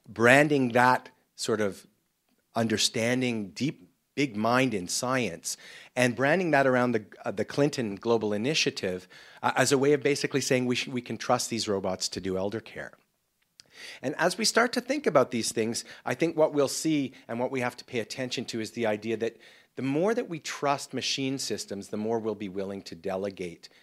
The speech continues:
various tasks that were used to fall exclusively within the human domain, uh, important human tasks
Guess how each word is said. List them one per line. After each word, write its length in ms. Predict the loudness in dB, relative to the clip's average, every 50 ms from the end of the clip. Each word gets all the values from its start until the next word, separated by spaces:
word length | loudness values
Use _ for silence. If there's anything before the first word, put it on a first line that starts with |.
| _ _ _
various 360 | -4 -2 0 0 0 -2 -4
tasks 480 | -8 -8 -8 -6 -6 -6 -8 -10 -12 -10
that 140 | -12 -12 -12 _ -14 -12 -8
were 260 | -6 -4 -4 -4 -4 -6 -10 -20 -20 _ -12
used 300 | -6 -2 -2 -2 0 0
to 80 | -2
fall 320 | -2 0 2 2 4 4 2
exclusively 880 | 2 0 -2 -2 0 0 0 2 2 0 -2 -2 -2 0 -2 -2 -2 -6 -12 -18 _ -10
within 260 | -6 -2 -2 -2 -2
the 80 | -2
human 400 | -6 -6 -6 -6 -4 -4 -6 -6
domain, 440 | -6 -6 -6 -6 -6 -8 -8 -12 -16 -20 -20 _ -20 -20 -18 -12
uh, 80 | -10 -8 -6
important 460 | -6 -6 -4 0 0 0 0 0 -4
human 260 | -4 -2 -2 -2 -2 -2
tasks 420 | 2 4 4 4 4 0 -6 -10